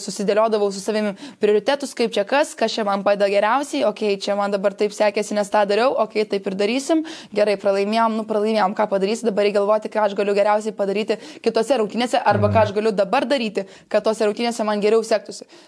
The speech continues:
Speaker 1: Tai aš kažkaip pati visiškai sudėliodavau savo tos dalykus, kaip susitvarkyti, kaip, e, pa-, padėti sau ir kad, e, kitose rungtynėse ar kitose veiklose būti geresnei.
Speaker 2: Mm, fainai.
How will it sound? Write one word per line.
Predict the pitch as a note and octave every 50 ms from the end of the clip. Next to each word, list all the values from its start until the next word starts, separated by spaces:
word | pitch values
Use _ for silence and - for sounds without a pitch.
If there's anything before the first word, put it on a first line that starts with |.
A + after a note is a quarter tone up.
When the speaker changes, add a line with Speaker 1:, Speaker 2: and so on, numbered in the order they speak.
| _ _
Speaker 1:
Tai | - G#3+
aš | G#3+ - A3
kažkaip | - - A#3+ F#3+
pati | - A3+ A3+ B3
visiškai | G#3 G#3 G3+ G3+ - - G3+ G3
sudėliodavau | - F#3+ G3 G#3 G#3 G#3 G#3 G3+
savo | G3 - G3+ G#3+ G3+
tos | G#3 G#3 G3
dalykus, | G3+ G3 A3 A3+ - A#3 -
kaip | - G#3+ G#3+ -
susitvarkyti, | - F#3+ - - A3 G3+ G3 A3+ A#3 - A3
kaip, | - G#3 G3+ G3+ -
e, | G3+ G3+ G3+ G3 - - - - -
pa-, | - G3+ G3 F#3+
padėti | F#3+ G3+ G3 F#3 G#3+ A3 A3 G#3
sau | G3 - G#3 G#3+ - B3+
ir | B3 A3+ G#3+ G#3+
kad, | G#3 G3+ G#3 -
e, | G#3 G3+ G3+ G3+ G3+ G3 F#3+ F#3+ G#3 G3 F#3+ -
kitose | - G3 - G#3 G3+ - G#3+ A3
rungtynėse | G#3+ G3 - G#3+ A3+ A3+ A3+ G#3
ar | G3+
kitose | A3+ - - G3+ G3 A3 G#3+ G#3+ G3+ G3
veiklose | G3+ G3 G3 G#3 G#3 G3+ - A3+ A3+ A3 G#3 F#3+ F#3
būti | G3+ G3+ - G#3+
geresnei. | A#3+ B3 C4+ C4+ - A#3+ A3 - - - _ _ _ _ _ B2
Speaker 2:
Mm, | A#2+ A#2 A2 G#2+ G#2 G2 F#2+ -
fainai. | - G#2+ G2+ G2+ G2 F#2